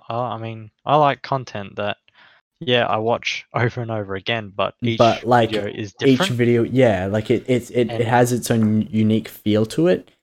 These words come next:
Speaker 2: 'cause it's like there's,
Speaker 1: And
Speaker 2: there's some different element to it.
Speaker 1: Yeah, like, it, it's nice watching content that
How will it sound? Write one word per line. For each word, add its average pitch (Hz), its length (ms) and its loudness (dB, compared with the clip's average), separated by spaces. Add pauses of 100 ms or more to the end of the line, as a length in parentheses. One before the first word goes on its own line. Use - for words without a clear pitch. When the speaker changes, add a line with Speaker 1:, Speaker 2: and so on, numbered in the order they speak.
(300)
Speaker 2:
'cause 117 180 0
it's 113 140 -2
like 110 160 -2
there's, 113 320 2
Speaker 1:
And - 180 -10
Speaker 2:
there's 113 160 2
some 113 480 2 (280)
different 110 380 0
element 101 480 -2
to - 220 -12
it. 87 120 -10 (800)
Speaker 1:
Yeah, 107 280 -4 (100)
like, 135 160 -2 (160)
it, 127 140 -14 (280)
it's - 240 -16
nice 147 420 -2
watching 123 320 -6
content 113 520 -10
that 101 240 -2